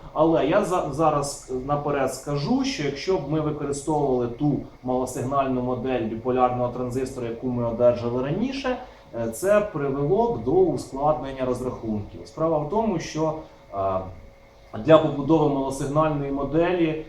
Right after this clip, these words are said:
е, біполярного транзистора з, підсилювача на біполярному транзисторі з загальною базою простіше використовувати інший варіант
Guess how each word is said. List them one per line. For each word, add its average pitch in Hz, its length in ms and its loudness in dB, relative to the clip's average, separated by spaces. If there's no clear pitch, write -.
е, 107 280 -6
біполярного 143 520 2
транзистора 139 560 -4
з, 120 120 -4
підсилювача 143 840 2
на 123 60 -2
біполярному 131 640 0
транзисторі 123 600 -4
з 113 80 -4
загальною 135 560 0
базою 226 540 2
простіше 196 720 -2
використовувати 147 960 -2
інший 143 500 0
варіант 151 560 2